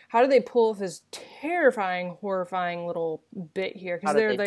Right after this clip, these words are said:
Speaker 2: do
Speaker 1: they're
Speaker 2: it?
Speaker 1: doing
Speaker 2: Yeah.
Speaker 1: the, the, the pulley elevator bit, 'cause there's a pulley elevator, and there's a whole sequence in them doing that. And basically, there's this sequence of this demon that has no lower half, essentially,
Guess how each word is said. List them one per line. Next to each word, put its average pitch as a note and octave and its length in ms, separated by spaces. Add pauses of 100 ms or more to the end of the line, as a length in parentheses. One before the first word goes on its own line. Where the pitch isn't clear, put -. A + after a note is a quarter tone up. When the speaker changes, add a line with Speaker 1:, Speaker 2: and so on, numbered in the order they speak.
Speaker 2:
do - 80
Speaker 1:
they're A#3 100
Speaker 2:
it? G3 40
Speaker 1:
doing C#4 300
Speaker 2:
Yeah. A3 120
Speaker 1:
the, - 40
the, G3+ 220
the F#3+ 80
pulley C4 760
elevator E3+ 580
bit, - 380
'cause F3+ 140
there's F3+ 180
a F#3 60
pulley A#3 380
elevator, E3+ 640
and E3 140
there's F3 160
a F3+ 40
whole G#3 220
sequence F#3 560
in F3 160
them F3 200
doing E3+ 240
that. F3+ 380 (480)
And F#3 100
basically, F#3+ 540
there's F3 280
this F3+ 220
sequence F#3 500
of E3 120
this E3 160
demon G#3 600
that E3+ 160
has E3 240
no F3+ 580 (720)
lower F#3+ 360
half, F3+ 400
essentially, F3 760